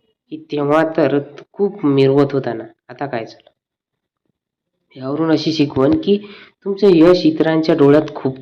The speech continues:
तर आहे. आर्थिक स्थिती गुप्त ठेवा, तीच तुमची सुरक्षितता आहे. पैसे सांगू नका आणि कष्ट तुमचे दिसू द्या.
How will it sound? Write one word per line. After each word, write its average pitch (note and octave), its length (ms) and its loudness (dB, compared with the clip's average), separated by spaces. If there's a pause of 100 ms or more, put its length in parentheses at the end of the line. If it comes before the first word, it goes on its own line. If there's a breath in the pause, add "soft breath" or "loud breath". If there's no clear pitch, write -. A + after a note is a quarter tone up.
तर C#3 120 -8
आहे. - 100 -14 (720)
आर्थिक B2 360 -14
स्थिती C3+ 420 -6
गुप्त C3+ 440 -6
ठेवा, C3+ 360 -2 (720)
तीच D#3+ 300 -14
तुमची D#3+ 580 -4
सुरक्षितता - 680 -4
आहे. - 320 -18 (920)
पैसे C#3 340 -6
सांगू C3+ 320 -2
नका C3+ 560 -2
आणि C#3 200 -4 (160)
कष्ट C#3 360 -6 (280)
तुमचे C#3 260 -6
दिसू B2 340 -8
द्या. C3 140 -12